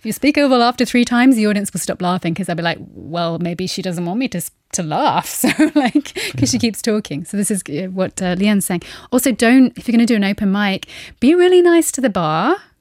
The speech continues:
Speaker 1: You need them at the end of the day. And even if you get, like, free drinks, you know, be, be nice to them or tip them if it's appropriate for your culture. And be nice to the organisers. Luxembourg's a really small place. And if you're a bit of a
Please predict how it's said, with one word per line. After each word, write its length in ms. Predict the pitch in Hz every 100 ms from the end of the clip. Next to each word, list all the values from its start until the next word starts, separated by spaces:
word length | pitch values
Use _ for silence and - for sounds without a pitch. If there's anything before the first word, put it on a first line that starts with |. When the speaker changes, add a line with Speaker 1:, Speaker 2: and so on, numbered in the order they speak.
| _
Speaker 1:
You 160 | 262 349
need 180 | 277 233
them 120 | 196
at 40 | -
the 60 | -
end 80 |
of 40 | 160
the 140 | 175 156
day. 260 | 151 185 302 - - - -
And 100 | 254
even 120 | 320
if 80 | 262
you 60 | 240
get, 320 | 202 175 -
like, 180 | 196 -
free 280 | - - 202
drinks, 440 | 185 185 175 -
you 60 | 185
know, 100 | 190 -
be, 140 | 240 208 -
be 100 | 349
nice 200 | 240 240
to 40 | 247
them 200 | 254 226
or 100 | 196 -
tip 140 | - -
them 140 | 214
if 160 | 208 -
it's 160 | -
appropriate 460 | 208 196 196 - -
for 80 | 202
your 60 | 190 185
culture. 380 | - - 226 - _ _ - - -
And 140 | 233 240
be 80 | 392
nice 260 | 339 320 -
to 60 |
the 120 | 196
organisers. 800 | 190 202 156 196 - - - - - - -
Luxembourg's 380 | - - 349 302
a 60 | 220 214
really 140 | 208
small 200 | - 190
place. 480 | 208 196 175 185 -
And 80 | 190
if 160 | - 330
you're 240 | 330 302
a 80 | 240 _ _
bit 180 | 240 -
of 160 | 214
a 200 | 196 185